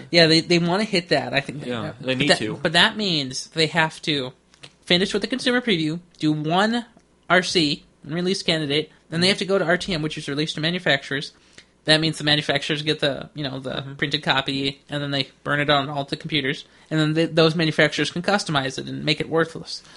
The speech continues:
Speaker 2: Oh, yeah.
Speaker 1: Can you
Speaker 2: H P's
Speaker 1: imagine?
Speaker 2: phenomenal
Speaker 1: Can
Speaker 2: at
Speaker 1: you
Speaker 2: doing that.
Speaker 1: imagine what a manufacturer is gonna do to Metro?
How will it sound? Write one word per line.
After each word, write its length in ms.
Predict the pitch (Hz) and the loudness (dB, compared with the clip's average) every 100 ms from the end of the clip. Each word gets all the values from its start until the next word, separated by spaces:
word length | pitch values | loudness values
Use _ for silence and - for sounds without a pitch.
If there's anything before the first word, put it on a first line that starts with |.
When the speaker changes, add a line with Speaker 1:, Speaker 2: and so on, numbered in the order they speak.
| - - - | -20 -20 -6
Speaker 2:
Oh, 400 | 131 127 117 107 | 0 2 2 0
yeah. 380 | 98 98 95 98 - | -2 -6 -8 -8 0
Speaker 1:
Can 100 | 196 | 2
you 80 | 294 | 4
Speaker 2:
H 20 | |
P's 40 | 254 | 4
Speaker 1:
imagine? 260 | 180 175 | 4 4
Speaker 2:
phenomenal 460 | - 107 110 107 104 | 0 -2 -2 -2 0
Speaker 1:
Can 80 | 196 | 2
Speaker 2:
at 40 | 180 | 4
Speaker 1:
you 140 | 262 | 4
Speaker 2:
doing 120 | 359 | 4
that. 20 | 214 | 4
Speaker 1:
imagine 500 | 160 160 170 202 175 | 4 4 4 2 4
what 140 | 160 | 2
a 40 | |
manufacturer 680 | 147 139 143 - 131 - 156 | 2 0 0 -2 -2 -2 -2
is 60 | 156 | 0
gonna 180 | 156 151 | 0 0
do 160 | 131 | 0
to 60 | 143 | 0
Metro? 580 | 135 127 - 151 160 | 2 0 2 2 2